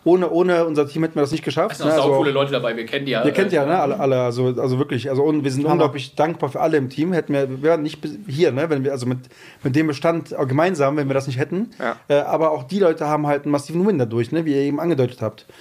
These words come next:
Speaker 2: Mhm.
Speaker 1: Weil es sind Leute meistens, die am Anfang standen oder Quereinsteiger waren,
Speaker 2: Mhm.
Speaker 1: die aber trotzdem auch Profi-Investoren werden wollten und immer, es immer noch wollen.
Speaker 2: Mhm.
Speaker 1: Und mit uns, wir haben sie so ein
Speaker 3: Ja.
Speaker 1: bisschen, ne, unter unsere Fittiche genommen wiederum und dafür auch was zurückgegeben. Also es ging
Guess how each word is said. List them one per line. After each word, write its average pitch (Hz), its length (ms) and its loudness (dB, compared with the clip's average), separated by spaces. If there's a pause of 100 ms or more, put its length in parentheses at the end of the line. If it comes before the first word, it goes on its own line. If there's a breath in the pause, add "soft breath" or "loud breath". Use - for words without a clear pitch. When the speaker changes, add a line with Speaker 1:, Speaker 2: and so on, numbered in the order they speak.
(100 loud breath)
Speaker 2:
Mhm. 135 80 -10
Speaker 1:
Weil 139 60 4
es 135 60 2
sind 139 80 0
Leute 147 260 2
meistens, 151 380 0
die 147 100 2
am 127 60 2
Anfang 160 340 -2
standen 165 320 -2
oder 143 180 2
Quereinsteiger 143 680 0
waren, 131 180 2
Speaker 2:
Mhm. 247 80 -4 (460 loud breath)
Speaker 1:
die 139 80 4
aber 143 120 4
trotzdem 156 360 -2
auch 151 180 0
Profi-Investoren 135 720 0
werden 131 220 2
wollten 143 260 2
und 139 160 -4
immer, 139 160 0
es 139 100 -6
immer 143 120 2
noch 139 160 0
wollen. 107 260 2 (100)
Speaker 2:
Mhm. 135 160 -10 (300 loud breath)
Speaker 1:
Und 143 120 0
mit 143 100 2
uns, 170 260 0
wir 151 140 4
haben 147 160 2
sie 143 80 -4
so 143 60 -2
ein - 20 2
Speaker 3:
Ja. 143 40 2
Speaker 1:
bisschen, 147 220 0
ne, 190 80 2
unter 175 160 0
unsere 131 180 -2
Fittiche 165 300 -4
genommen 120 240 0
wiederum 123 460 -2 (220 loud breath)
und 135 120 0
dafür 143 260 2
auch 139 140 0
was 143 140 -4
zurückgegeben. 113 600 -4
Also 127 160 -2
es 135 120 -6
ging 165 280 0